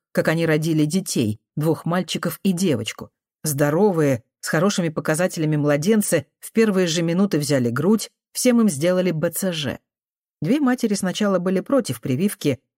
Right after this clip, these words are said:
и согласились, только узнав, что в городе вспышка туберкулеза. Ольга хмыкнула, но вслух докторов поддержала.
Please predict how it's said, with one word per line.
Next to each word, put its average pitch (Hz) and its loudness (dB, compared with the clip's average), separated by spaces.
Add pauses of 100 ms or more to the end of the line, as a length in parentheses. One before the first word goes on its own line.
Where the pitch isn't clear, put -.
(180)
и 147 0
согласились, 151 -2
только 160 -4
узнав, 190 0
что - -4
в 135 -4
городе 165 0
вспышка - -6
туберкулеза. 160 -4 (680)
Ольга 127 -2
хмыкнула, 110 -4 (400)
но 139 0
вслух 180 -4 (240)
докторов 143 -2
поддержала. 151 -6